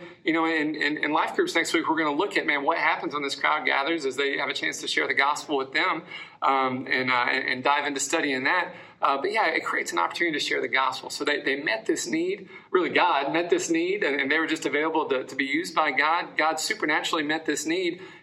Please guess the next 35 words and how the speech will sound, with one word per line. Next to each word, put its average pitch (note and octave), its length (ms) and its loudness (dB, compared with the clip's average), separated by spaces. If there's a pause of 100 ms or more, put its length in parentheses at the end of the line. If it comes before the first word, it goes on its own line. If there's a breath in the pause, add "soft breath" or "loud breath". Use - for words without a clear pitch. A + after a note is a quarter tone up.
(140)
it - 120 -6
gave D#3+ 200 2
God D3+ 280 0
glory. E3 440 0
It - 120 -6
drew E3 260 0
a F3 40 -4
crowd. D#3 440 0
It B2+ 80 0
engaged C#3 400 0
the C#3 60 -2
culture. C#3+ 380 -2
It B2+ 40 -12
gave C#3+ 180 -4
them D3 140 -6
a D3 60 -4
chance C#3+ 300 -4
to C3 60 -4
share C3 220 -2
the B2 80 -4
gospel. C3 580 0 (280 loud breath)
And, G3 120 0
and F#3 300 2
I G#3 80 2
believe G#3 240 0
God G3 140 2
wants - 180 -2
to - 60 -4
use G3 180 -2
us G3+ 180 -2
in F#3 60 -10
the E3 80 -2
same E3 300 -2
way, D#3+ 240 0
right? B2+ 340 0